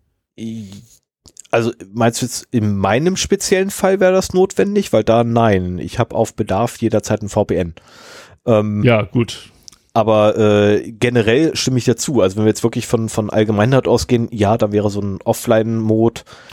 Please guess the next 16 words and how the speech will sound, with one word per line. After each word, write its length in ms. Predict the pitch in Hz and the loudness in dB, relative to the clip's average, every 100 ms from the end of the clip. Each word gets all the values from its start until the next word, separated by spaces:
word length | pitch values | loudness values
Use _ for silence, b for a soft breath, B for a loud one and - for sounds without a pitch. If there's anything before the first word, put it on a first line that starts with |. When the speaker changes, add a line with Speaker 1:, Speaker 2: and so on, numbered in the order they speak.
| B B | B B
Speaker 1:
mit 120 | 113 110 | 0 2
Speaker 2:
Ja, 80 | |
aber 100 | 113 | 4
die 120 | 117 120 | 4 2
Speaker 1:
anschließender 280 | 117 117 | 2 4
Speaker 2:
Allgemeinheit 320 | 110 113 110 92 | 4 4 2 2
Speaker 1:
Synchronisierung. 100 | 92 | 0
Speaker 2:
installiert 340 | 113 110 107 | 2 2 0
sich 180 | 110 98 | -2 -4
nicht 180 | 107 117 | -4 -4
einen 120 | 107 | -4
eigenen 260 | 110 107 104 | -2 -2 -4
Server, 520 | - 110 110 - 98 | 0 0 0 -4 -6
also 200 | 104 107 | -6 -6
das, 380 | 107 107 - 131 | -4 -6 -8 -4
äh, 300 | 104 104 | -4 -4